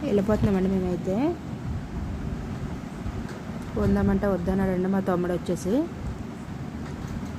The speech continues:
అరగంట కూడా లేమండి, ఊరికనే సరదాగా ఉందాము, పిల్లలు ఆడుకుంటారు కదా అని వచ్చాము. తీరా వస్తే ఇలా అయిందనమాట. పాపం ఎవరో ఏంటో తెలీదు, చనిపోయిన వ్యక్తి ఎవరో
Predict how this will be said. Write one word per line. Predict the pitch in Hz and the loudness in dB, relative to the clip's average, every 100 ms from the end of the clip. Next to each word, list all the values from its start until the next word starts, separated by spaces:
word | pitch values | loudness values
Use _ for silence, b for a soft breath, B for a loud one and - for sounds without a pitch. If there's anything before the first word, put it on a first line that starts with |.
| - - - - - - - - - - - - - - - - - - - - 202 | -8 -8 -8 -8 -8 -8 -8 -10 -8 -8 -4 -4 -4 -4 -4 -4 -6 -8 -6 -2 2
అరగంట | 202 196 196 202 | 4 6 6 4
కూడా | 208 214 | 6 6
లేమండి, | 196 190 185 196 202 | 6 4 4 4 4
ఊరికనే | 185 202 196 | 2 2 2
సరదాగా | 208 180 185 196 180 | 2 2 4 4 4
ఉందాము, | 180 190 202 | 4 2 2
పిల్లలు | 185 185 175 | 2 4 2
ఆడుకుంటారు | 170 180 180 180 185 | 2 2 2 2 2
కదా | 180 185 | 4 4
అని | 175 | 4
వచ్చాము. | - 170 180 208 311 - B B B - 220 | 2 -2 -2 -2 -2 -4 B B B 0 4
తీరా | 185 180 175 | 6 6 4
వస్తే | - 254 220 | 2 0 2
ఇలా | 175 | 4
అయిందనమాట. | 165 165 170 160 156 175 240 294 - - - - - - - | 4 4 2 2 0 0 0 0 -4 -6 -6 -6 -4 -2 0
పాపం | 202 190 196 196 180 | 2 4 6 6 6
ఎవరో | 180 185 190 | 6 6 4
ఏంటో | 180 180 185 180 185 | 4 2 0 0 0
తెలీదు, | 175 170 170 262 - - - - - - - - | 0 0 2 0 -2 -8 -8 -8 -6 -8 -8 -6
చనిపోయిన | 208 185 190 185 180 | -2 0 0 2 2
వ్యక్తి | 170 - | 0 0
ఎవరో | 180 175 | 2 2